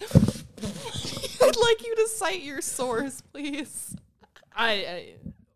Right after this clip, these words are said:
Speaker 2: I'll cite it after. He won't.
Speaker 1: Well, um, uh, please cite your source so I can add it into the post on <laughs> Instagram because I don't.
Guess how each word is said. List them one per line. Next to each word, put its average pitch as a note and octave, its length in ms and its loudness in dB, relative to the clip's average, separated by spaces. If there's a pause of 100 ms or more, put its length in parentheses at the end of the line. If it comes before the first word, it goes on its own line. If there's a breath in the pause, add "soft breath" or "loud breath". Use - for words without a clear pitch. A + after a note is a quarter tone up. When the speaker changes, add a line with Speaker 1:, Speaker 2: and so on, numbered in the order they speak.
Speaker 2:
I'll G3 120 -12
cite E3 200 -18
it D#3+ 120 -18
after. - 200 -20
He G#3+ 180 -20
won't. - 200 -20 (460)
Speaker 1:
Well, F#3+ 540 -2
um, D#3+ 500 -6
uh, F#3+ 60 -8
please B3+ 280 -6
cite G3+ 200 -2
your F3+ 100 -4
source D#3+ 300 -8
so E3 100 -8
I E3 60 -6
can E3+ 120 -8
add D#3+ 220 -4
it D#3 180 -8
into E3 400 -10
the C#3 100 -12
post D#3 380 -8
on D#3+ 60 -12
<laughs> B3 200 -16
Instagram - 720 -10
because - 300 -10 (160)
I E3+ 100 -14 (140)
don't. D#3+ 160 -20